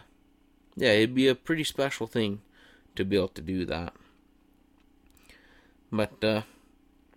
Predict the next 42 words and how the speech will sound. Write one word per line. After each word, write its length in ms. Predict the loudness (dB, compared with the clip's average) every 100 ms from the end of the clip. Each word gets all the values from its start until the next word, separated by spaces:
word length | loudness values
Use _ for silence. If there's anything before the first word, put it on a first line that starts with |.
| _ -6
yeah, 320 | -2 0 0 -2 -8 2
other 200 | 4 6
than 220 | 6 6
hunting, 520 | 2 0 2 2 0 -4 -12
uh, 480 | -4 0 2 4 4
you 280 | 4 2 2
know, 100 | 4
one 240 | 6 4 2
thing 380 | 2 2 0
we 580 | 0 0 2 2 0 0
are 200 | -2 -4
wanting 520 | -2 -2 -4 -4 -8
to 100 | -8
do 240 | -2 0 0
this 300 | 0 -2 -4
year, 260 | -4 -4 -6 _ -20 -20 -20 -20 -6
or 460 | 0 2 2 0 -4 -18
this 460 | -14 -4 -2 -2 -4
week, 400 | -2 -4 -6 -20 -8
is 360 | -2 0 0 -2
do 160 | 0
a 40 | 0
little 220 | 2 2
bit 160 | 2 0
of 60 |
mushroom 380 | 0 -2 -4 -6
hunting. 400 | -6 -4 -6 -8 -14 _ _ _ _ _ _
Uh, 420 | -6 -6 -4 -8 -10 -18 _ _ _ -20
a 20 | -20
couple 300 | -4 -4 -2
of 60 | 0
years 300 | 4 4 4
ago, 260 | 4 4 6
Dad 260 | 2 2
was 140 | 2 4
out 180 | 2
here 180 | 2 2
with 160 | 2 0
his 100 | 0
old 240 | 0 -2
sugar 260 | 0 2 2
shack, 520 | 2 0 0 -8 -16